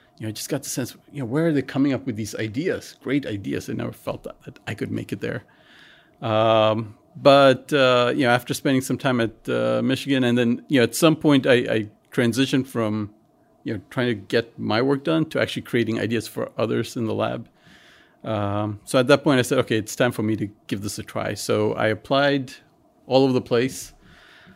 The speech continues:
um, probably put out seventy-five, uh, uh, applications, and, uh, actually, you know, uh, I submitted an application for Auburn.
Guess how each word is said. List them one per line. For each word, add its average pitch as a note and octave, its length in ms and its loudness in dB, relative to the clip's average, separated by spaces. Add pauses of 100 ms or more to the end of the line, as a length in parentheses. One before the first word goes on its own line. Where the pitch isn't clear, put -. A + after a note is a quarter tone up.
(120)
um, G#2 640 0
probably A2 180 2
put G#2+ 180 -6
out G#2 180 -2 (100)
seventy-five, A2 720 -4 (420)
uh, A#2+ 260 -10 (600)
uh, G#2+ 240 -12 (120)
applications, A#2 720 -8
and, A2 180 -6 (540)
uh, A2+ 220 -2
actually, C#3 280 0
you A2 380 -4 (160)
know, - 60 -8
uh, A2 220 -8 (920)
I A2+ 480 -2
submitted C#3+ 520 0
an D3 100 0
application C#3+ 520 -2
for C3+ 160 -4
Auburn. D#3+ 340 -2